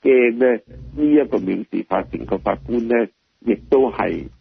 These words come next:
因為上訴法庭都有噉嘅感覺，所以呢，就利用咗或者覺得呢，佢應該跟上訴法庭嘅諗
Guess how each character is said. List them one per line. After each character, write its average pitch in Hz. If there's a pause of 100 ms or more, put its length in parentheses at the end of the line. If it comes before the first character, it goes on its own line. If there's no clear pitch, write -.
(240)
因 139
為 101
上 95
訴 107
法 101
庭 -
都 123
有 98
噉 104
嘅 123
感 85 (160)
覺， 95 (160)
所 110
以 131
呢， 135 (300)
就 98
利 110
用 101
咗 107
或 104
者 -
覺 117
得 131
呢， 131
佢 110
應 120
該 131
跟 131
上 90
訴 85
法 95
庭 -
嘅 87
諗 82